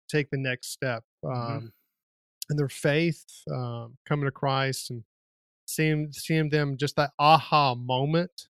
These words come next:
Speaker 1: in their faith. Um, it's, it's, it brings me such a joy to see that and to see students, uh, reaching, uh, reaching their own peers
Speaker 2: Mm-hmm.
Speaker 1: for Christ. That's awesome to see.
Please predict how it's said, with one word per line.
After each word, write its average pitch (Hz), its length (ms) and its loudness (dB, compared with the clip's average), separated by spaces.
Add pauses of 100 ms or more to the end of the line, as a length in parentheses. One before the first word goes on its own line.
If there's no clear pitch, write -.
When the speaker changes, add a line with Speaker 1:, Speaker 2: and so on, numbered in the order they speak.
(240)
Speaker 1:
in 151 140 -4
their 139 120 -2
faith. 151 400 0 (800)
Um, 135 280 0
it's, 143 220 -6
it's, 175 300 0
it 131 100 -8
brings 170 240 4
me 151 80 2
such 156 240 0
a 139 40 -2
joy 143 260 4
to 139 80 4
see 147 300 0
that 160 340 4
and 135 120 -4
to 127 40 -6
see 147 160 -2
students, 147 640 0
uh, 131 120 -2
reaching, 135 500 -6 (440)
uh, 131 220 -12 (100)
reaching 143 260 -4
their 131 100 -4
own 123 240 -6 (300)
peers 175 600 -2 (180)
Speaker 2:
Mm-hmm. 117 280 -6 (240)
Speaker 1:
for 147 80 0
Christ. 165 480 4
That's 147 200 0
awesome 151 380 0
to 127 60 -6
see. 147 440 -4